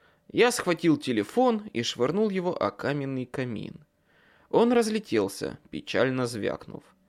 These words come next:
Я вскочил и принялся пинать ногами весь хлам, что валялся на полу у меня в гостиной. Старые коробки, пустые жестянки из-под колы, книги,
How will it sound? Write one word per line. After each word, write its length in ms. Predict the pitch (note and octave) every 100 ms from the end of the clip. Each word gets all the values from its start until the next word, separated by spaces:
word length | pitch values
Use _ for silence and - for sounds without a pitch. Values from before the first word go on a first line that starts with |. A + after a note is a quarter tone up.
| _ _ _ _
Я 220 | - D#3+
вскочил 480 | - G3 F#3+ A#3+ A#3
и 160 | - D#3+
принялся 480 | - F#3 E3+ -
пинать 420 | D3+ D3+ E3+ E3 -
ногами 380 | C#3+ F3 E3
весь 300 | A2+ C#3 C#3+
хлам, 400 | - D#3 G#3+ D3
что 180 | - A2
валялся 460 | A2+ C3+ E3+ - C3
на 120 | B2
полу 340 | - C#3+ F3+
у 20 | E3
меня 260 | D3+ D3+
в 80 | C3
гостиной. 680 | C#3 D3 - F3 A2+ G#2+ - _ _ _ _
Старые 380 | - B3+ F#3 F#2+
коробки, 720 | - G#2 F3+ G3+ - F3 E3 - _
пустые 380 | - - A3 F#3
жестянки 640 | A#2 - - E3 F#3+ E3+
из-под 320 | E3 - D3
колы, 480 | - D3+ D3 A#2+ -
книги, 580 | - D3+ A3 F3 E3 B2